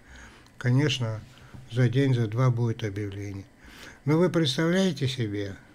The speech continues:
какая интересная штука. Оказывается, мы переживаем всегда, вот переживаем, чем бы мы ни занимались. Экзамены сдавать, встретиться с человеком, поговорить там, выступить, э,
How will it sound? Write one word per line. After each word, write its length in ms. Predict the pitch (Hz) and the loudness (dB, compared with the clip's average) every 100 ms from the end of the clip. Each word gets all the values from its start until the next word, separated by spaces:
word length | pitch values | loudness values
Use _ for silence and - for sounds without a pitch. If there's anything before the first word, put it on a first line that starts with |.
| - - - - - | -20 -20 -20 -20 -10
какая 380 | 127 131 170 160 | -6 0 2 2
интересная 560 | 131 143 147 127 143 | 2 2 2 2 0
штука. 400 | 131 - 117 - - - - - - - - - | -4 -4 -6 -8 -18 -20 -20 -20 -20 -20 -20 -4
Оказывается, 500 | 135 131 175 156 170 | 0 2 4 4 2
мы 160 | 165 143 | 2 2
переживаем 840 | 165 156 151 165 165 180 160 135 | 0 2 2 2 2 4 4 4
всегда, 520 | - 127 117 120 110 | 2 -2 -2 0 0
вот 180 | 113 117 | 0 -2
переживаем, 800 | - 175 165 143 135 127 117 110 | -2 0 2 2 4 4 2 0
чем 240 | - 139 | -2 0
бы 80 | 123 | 0
мы 120 | 120 | 2
ни 120 | 120 | 0
занимались. 760 | 110 117 113 113 113 110 104 - | 2 0 0 0 -2 -4 -4 -2
Экзамены 640 | 120 117 160 156 143 135 | -2 2 2 4 4 4
сдавать, 480 | 123 120 127 123 117 | 2 2 2 2 -2
встретиться 600 | - - 135 131 117 - | -6 -2 0 0 -4 -4
с 40 | 110 | -2
человеком, 920 | - 110 117 113 135 135 127 127 113 | -2 -2 -2 -2 0 0 0 -2 -4
поговорить 800 | - 110 117 113 117 131 131 131 | -4 -2 0 0 0 2 0 0
там, 260 | 123 117 - - - - - - - | 0 0 -4 -14 -18 -18 -20 -18 -2
выступить, 920 | 117 143 131 - 143 131 131 127 - | 4 6 4 0 -2 2 4 2 2
э, 340 | 127 120 120 | 2 2 0